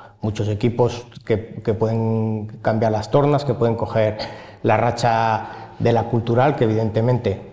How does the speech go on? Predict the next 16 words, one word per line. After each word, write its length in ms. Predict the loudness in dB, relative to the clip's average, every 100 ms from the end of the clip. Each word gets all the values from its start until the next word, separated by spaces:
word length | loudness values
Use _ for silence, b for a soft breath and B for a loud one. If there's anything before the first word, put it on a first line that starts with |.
| -4
no 200 | -2 0
se 120 | 2
va 80 | 2
a 20 |
mantener 400 | 2 0 0 0
invicta 380 | 0 0 -2 0
durante 360 | 0 0 -2 0
toda 220 | 2 2
la 120 | 0
temporada, 960 | -2 0 2 4 2 0 -8 -14 -18 -20 -20 -18 0
y 100 | 4
veremos 360 | 4 4 2 2
a 60 |
ver, 180 | 4 2 -2
pero 140 | -4
bueno, 240 | 0 0